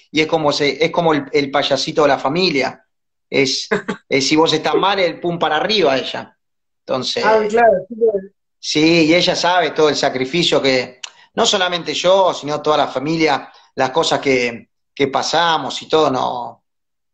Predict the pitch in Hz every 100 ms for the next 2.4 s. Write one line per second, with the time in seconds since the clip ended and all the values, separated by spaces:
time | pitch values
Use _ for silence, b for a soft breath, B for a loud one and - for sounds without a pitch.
0 | _ _ _ _ _ _ - 127 147 156
1 | 147 135 123 - _ _ 160 180 175 175
2 | 165 - _ _